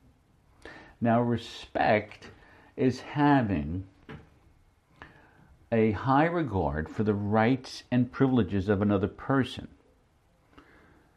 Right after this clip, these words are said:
And they can accept differences of opinions gracefully. Their values are built in.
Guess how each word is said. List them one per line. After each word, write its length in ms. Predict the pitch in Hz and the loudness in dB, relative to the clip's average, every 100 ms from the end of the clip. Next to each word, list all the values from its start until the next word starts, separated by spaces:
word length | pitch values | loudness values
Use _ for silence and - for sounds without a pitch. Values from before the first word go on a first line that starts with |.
| _ _ - | _ _ 2
And 180 | 127 123 | 2 2
they 240 | 117 135 | 2 0
can 240 | 131 139 127 | 2 2 2
accept 840 | 123 - 139 131 - - 117 107 | 0 -2 0 0 -2 -6 -4 2
differences 840 | 131 151 - 143 123 - 95 95 - - | 4 4 4 0 0 0 0 0 -8 -2
of 360 | 107 107 101 98 | 2 2 0 -4
opinions 600 | 117 - 120 120 107 98 - | -8 -2 2 4 2 0 -6
gracefully. 1000 | - 92 98 113 135 - - 82 65 - - _ - _ _ _ _ _ _ _ _ _ _ _ _ _ _ _ _ _ _ _ _ 127 131 - | -8 -2 4 6 4 2 -10 -8 -8 -12 -20 _ -20 _ _ _ _ _ _ _ _ _ _ _ _ _ _ _ _ _ _ _ _ -20 -20 -4
Their 200 | 123 123 | 0 0
values 920 | 104 101 131 139 156 135 117 113 95 | 0 0 4 6 6 4 4 4 2
are 100 | 107 | 0
built 440 | 95 113 110 - | 2 4 4 4
in. 320 | 113 104 69 | 0 0 -2